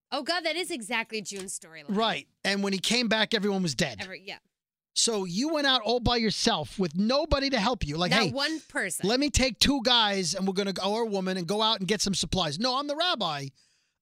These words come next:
Speaker 2: I'm gonna, I'll be right back."
Speaker 1: "I'll be right back." And they come back and, "Oh, they're all
Speaker 2: And then he
Speaker 1: dead.
Speaker 2: comes
Speaker 1: What
Speaker 2: back.
Speaker 1: happened?"
Speaker 2: Nobody survived.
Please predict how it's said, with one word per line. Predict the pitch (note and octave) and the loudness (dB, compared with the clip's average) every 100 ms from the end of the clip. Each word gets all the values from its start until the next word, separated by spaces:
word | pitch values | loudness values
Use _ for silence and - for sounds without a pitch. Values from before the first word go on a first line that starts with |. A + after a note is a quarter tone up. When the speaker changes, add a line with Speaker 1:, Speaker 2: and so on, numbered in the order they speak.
| - | -2
Speaker 2:
I'm | G3+ | 0
gonna, | G3+ | 2
I'll | G3 | 2
be | G3 | 2
right | F3+ | 2
back." | - | 0
Speaker 1:
"I'll | C4 B3+ | -2 -6
be | G#3+ G3+ | -8 -10
right | E3 | -10
back." | - - - | -16 -20 -14
And | A#3+ | -10
they | B3 | -8
come | B3+ | -6
back | B3+ B3 | -8 -6
and, | D#4 D#4 | -10 -8
"Oh, | F#4 G4+ F4 | -6 -6 -6
they're | E4+ | -10
all | F#4+ | -8
Speaker 2:
And | - | -2
then | B3+ | 0
he | F4 | 2
Speaker 1:
dead. | A#3 | 2
Speaker 2:
comes | B3+ | 0
Speaker 1:
What | F#3 | 2
Speaker 2:
back. | C4+ B3+ | 2 2
Speaker 1:
happened?" | - A3 A#3 | 0 0 2
Speaker 2:
Nobody | C4+ C4+ C4+ A#3 | 2 2 2 2
survived. | A#3 F#3+ B2+ G#2 - | 2 0 -2 -6 -8